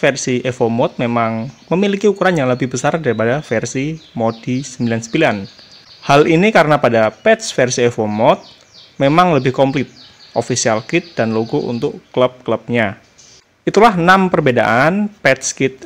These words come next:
resmi versi Evo Mode dan Modi sembilan sembilan untuk game eFootball tiga titik tiga. Kamu sendiri pilih yang mana?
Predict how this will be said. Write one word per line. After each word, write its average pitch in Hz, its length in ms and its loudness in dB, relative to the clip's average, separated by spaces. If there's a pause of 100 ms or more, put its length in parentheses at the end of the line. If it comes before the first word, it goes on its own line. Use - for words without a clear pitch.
resmi 143 720 -2
versi 127 480 -2
Evo 123 240 0
Mode 185 240 0
dan 160 240 2
Modi 127 560 -2
sembilan 127 400 0
sembilan 135 220 2 (100)
untuk 117 160 -10
game 160 400 -4
eFootball 131 560 0 (640)
tiga 147 480 0 (160)
titik - 640 -8
tiga. 117 400 -4 (640)
Kamu 131 240 -2
sendiri 143 400 0
pilih 131 240 -4
yang 107 240 -4
mana? 127 400 -4